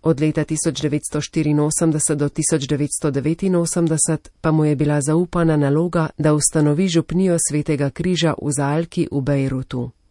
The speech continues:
Leta tisoč devetsto devetinosemdeset je odšel v Združene države Amerike, kjer je bil do leta dva tisoč tri župnik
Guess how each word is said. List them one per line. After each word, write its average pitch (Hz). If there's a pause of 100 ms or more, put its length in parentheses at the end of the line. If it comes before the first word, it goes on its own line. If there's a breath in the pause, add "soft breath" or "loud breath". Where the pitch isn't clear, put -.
(260)
Leta 156
tisoč 156
devetsto 151
devetinosemdeset 151
je 143
odšel 143
v 147
Združene 151
države 143
Amerike, 147
kjer 160
je 156
bil 156
do 151
leta 170
dva 147
tisoč -
tri 175
župnik 180